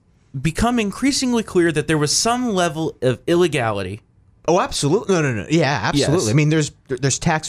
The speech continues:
Speaker 1: Well,
Speaker 2: returns
Speaker 1: one,
Speaker 2: that
Speaker 1: at the
Speaker 2: prove it.
Speaker 1: very minimum,
Speaker 2: Yeah.
Speaker 1: there's campaign finance illegal violations.
Speaker 2: Yes.
Speaker 1: She's already been
Speaker 2: Yeah.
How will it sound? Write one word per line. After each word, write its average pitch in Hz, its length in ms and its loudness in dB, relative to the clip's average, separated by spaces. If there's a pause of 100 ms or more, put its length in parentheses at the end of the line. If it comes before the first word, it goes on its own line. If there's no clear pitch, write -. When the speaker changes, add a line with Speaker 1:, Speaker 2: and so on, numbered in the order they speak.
Speaker 1:
Well, 165 180 2
Speaker 2:
returns 151 140 0
Speaker 1:
one, - 200 2
Speaker 2:
that - 20 -2
Speaker 1:
at - 60 -2
the 165 60 0
Speaker 2:
prove 143 160 2
it. - 20 -2
Speaker 1:
very 180 260 2
minimum, 107 540 -4 (180)
Speaker 2:
Yeah. 85 120 2
Speaker 1:
there's 123 200 -2
campaign 135 460 -2
finance 107 420 -4
illegal 107 320 -2
violations. 90 520 -2
Speaker 2:
Yes. - 180 -4
Speaker 1:
She's 143 320 0
already 123 380 0
been 107 260 -2
Speaker 2:
Yeah. 64 240 -4